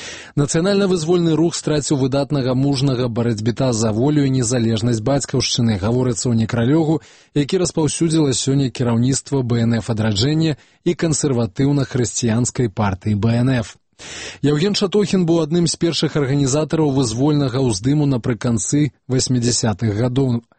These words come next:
На Піншчыне Чатохін арганізаваў народны супраціў супраць жнівеньскага путча дзевяноста першага году. На працягу больш чым дваццаці гадоў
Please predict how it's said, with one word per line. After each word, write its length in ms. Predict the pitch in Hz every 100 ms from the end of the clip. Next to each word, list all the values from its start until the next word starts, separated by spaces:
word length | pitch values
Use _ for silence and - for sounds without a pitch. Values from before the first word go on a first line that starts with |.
| _ - - -
На 120 | 139 135
Піншчыне 520 | 175 175 - 170 139
Чатохін 600 | - 131 139 151 - 147
арганізаваў 640 | 123 123 123 107 117 131
народны 400 | 131 127 123 120
супраціў 640 | 107 120 98 113 - 151 160
супраць 440 | - 147 143 127 117
жнівеньскага 640 | 123 131 135 - - 117
путча 400 | 95 139 139 139
дзевяноста 560 | 123 120 117 117 - 120
першага 560 | 123 113 107 113 123
году. 480 | 120 135 135 117 92 _ - - - - -
На 120 | 139
працягу 440 | 156 143 185 160
больш 400 | 156 131 165 151
чым 160 | - 147
дваццаці 480 | 131 131 131 - 123
гадоў 320 | 113 131 147